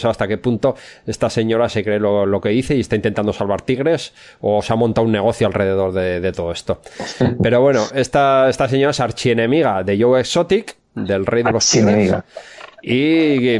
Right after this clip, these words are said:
Speaker 1: bueno, dura-, a lo largo de años tienen un enfrentamiento muy fuerte hasta el punto de que Joe Exotic intenta incluso matarla, o por lo menos por eso está condenado ahora mismo y se encuentra en prisión cumpliendo una pena de veintipico años. La cuestión es que esta señora también tiene una historia a su alrededor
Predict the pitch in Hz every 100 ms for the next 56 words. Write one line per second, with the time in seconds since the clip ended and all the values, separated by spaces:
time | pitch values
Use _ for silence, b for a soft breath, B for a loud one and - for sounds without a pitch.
0 | 98 107 123 123 120 107 113 110 113 117
1 | 131 127 135 151 151 131 123 127 127 117
2 | 160 - 120 127 127 139 139 139 - 131
3 | 127 156 156 120 117 104 120 120 127 104
4 | 101 101 98 98 95 98 101 110 113 -
5 | 117 135 120 104 98 120 117 98 98 110
6 | 104 98 90 107 110 135 113 95 95 95
7 | 98 113 - 110 98 104 117 104 117 113
8 | 117 107 107 101 107 120 117 95 98 101
9 | - 113 113 95 92 87 98 107 101 104
10 | 107 104 117 120 104 107 104 101 92 -
11 | 107 110 98 95 90 90 - 87 87 -
12 | B B B B B B B 120 117 113
13 | 120 - 135 156 - 123 131 123 127 135
14 | 127 123 147 139 113 113 120 - 131 127
15 | 120 123 123 123 117 131 156